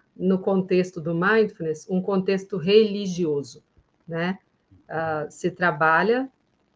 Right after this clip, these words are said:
com embasamentos científicos, e isso torna mais acessível a pessoas que já têm suas religiões, pessoas que já têm, né, um, um sistema de crenças bastante enraizado e que talvez não fossem buscar na fonte,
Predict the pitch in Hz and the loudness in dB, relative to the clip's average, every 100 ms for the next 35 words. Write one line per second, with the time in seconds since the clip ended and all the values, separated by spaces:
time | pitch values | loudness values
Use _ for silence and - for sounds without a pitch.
0 | _ - 190 196 185 185 180 180 180 190 | _ -4 2 4 6 4 4 0 0 -2
1 | - 233 277 - 185 180 160 - 147 185 | 2 4 4 -2 -4 -4 -6 -10 -2 2
2 | 214 269 269 - 190 202 214 226 202 196 | 4 2 0 -6 -4 2 4 4 0 0
3 | 202 202 214 214 247 233 - 233 254 226 | 0 2 0 0 -4 -4 -4 -2 2 4
4 | 214 214 220 220 - 220 214 - 202 226 | 4 4 2 4 4 4 4 -2 0 0
5 | 226 - 226 220 - 190 190 190 196 180 | 2 4 4 2 -4 -4 -2 -2 -2 -2
6 | 190 190 190 - - _ _ _ - 185 | 0 0 -2 -8 -20 _ _ _ -6 -6
7 | - 190 190 202 180 202 202 - 202 202 | -2 -2 -2 -6 -2 -2 -2 -2 -2 -2
8 | 196 _ _ _ _ - 175 185 208 180 | -6 _ _ _ _ -6 -2 0 -2 -2
9 | 175 165 175 175 165 160 - 185 - 190 | -4 -4 -8 -8 -8 -12 -10 -6 2 4
10 | 185 165 - 190 196 190 190 165 151 165 | 4 0 0 2 4 2 -4 -6 -4 -4
11 | 165 - 180 - 175 175 165 151 170 180 | -2 -2 -2 -2 -2 0 0 0 0 2
12 | 190 185 175 175 180 185 196 190 185 185 | 2 0 -4 -6 -6 -2 2 2 4 2
13 | 160 180 185 208 220 220 202 214 226 208 | 4 4 2 4 4 4 4 4 4 2
14 | 190 185 185 - 185 175 196 196 - 165 | 2 -2 -4 2 2 4 -2 -4 -4 -4
15 | 180 - - | -4 -12 -20